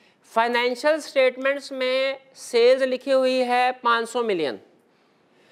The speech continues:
डायरेक्टर रिपोर्ट में लिखी हुई है पाँच सौ पचास मिलियन for example,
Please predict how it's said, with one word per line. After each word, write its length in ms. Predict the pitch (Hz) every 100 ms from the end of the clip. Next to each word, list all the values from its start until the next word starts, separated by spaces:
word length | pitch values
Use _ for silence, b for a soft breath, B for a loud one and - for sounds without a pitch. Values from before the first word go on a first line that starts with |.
| b b -
डायरेक्टर 680 | 147 208 240 247 - 294 302
रिपोर्ट 480 | 294 277 262 262 254
में 300 | 262 262 262
लिखी 320 | 247 247 262
हुई 300 | 247 240 233
है 200 | 220 240
पाँच 360 | - 220 214
सौ 120 | 220 269
पचास 400 | 294 349 370 349
मिलियन 320 | 294 220 208
for 180 | 254 247
example, 400 | 208 185 127